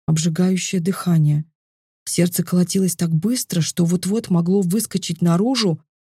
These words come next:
а в голове царил хаос из сотен различных мыслей.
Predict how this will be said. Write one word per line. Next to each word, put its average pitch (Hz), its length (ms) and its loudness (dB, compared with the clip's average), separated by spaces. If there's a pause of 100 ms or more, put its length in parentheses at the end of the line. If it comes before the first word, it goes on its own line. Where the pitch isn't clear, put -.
(140)
а 175 120 4
в 175 80 4
голове 196 420 2
царил 202 340 0
хаос 247 580 -2
из 190 140 0
сотен 247 460 -2
различных 196 640 0
мыслей. 190 560 0